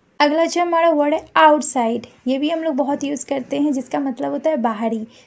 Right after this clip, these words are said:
तो उसकी जगह आप यूज़ कर सकते हैं exterior। अगला जो हमारा word है choose, इसे भी हम लोग बहुत यूज़ करते हैं, especially जब हमें कोई सामान को चुनना होता है, like dress या फिर कोई भी चीज़ हम लोग जब,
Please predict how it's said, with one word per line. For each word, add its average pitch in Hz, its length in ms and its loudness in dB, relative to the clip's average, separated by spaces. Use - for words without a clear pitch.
तो 269 80 0
उसकी 285 240 -6
जगह 285 240 -2
आप 285 140 -2
यूज़ 254 240 -4
कर 269 140 -4
सकते 269 380 -8
हैं 294 240 -4
exterior। 285 680 -6
अगला 294 260 4
जो 330 160 0
हमारा 330 260 0
word 294 240 0
है 320 100 -2
choose, 247 560 -2
इसे 285 220 -2
भी 302 100 -2
हम 320 100 -4
लोग 330 120 -6
बहुत 285 300 -4
यूज़ 269 220 -4
करते 277 300 -6
हैं, 294 160 0
especially 285 400 -6
जब 294 160 -2
हमें 294 180 -4
कोई 302 180 -2
सामान 277 380 -4
को 320 120 -6
चुनना 254 380 -2
होता 254 320 -2
है, 262 100 -2
like 254 320 -2
dress 254 360 0
या 269 120 -4
फिर 302 140 -8
कोई 302 240 -4
भी 302 100 -4
चीज़ 294 240 -6
हम 269 120 -4
लोग 262 120 -8
जब, 294 200 -2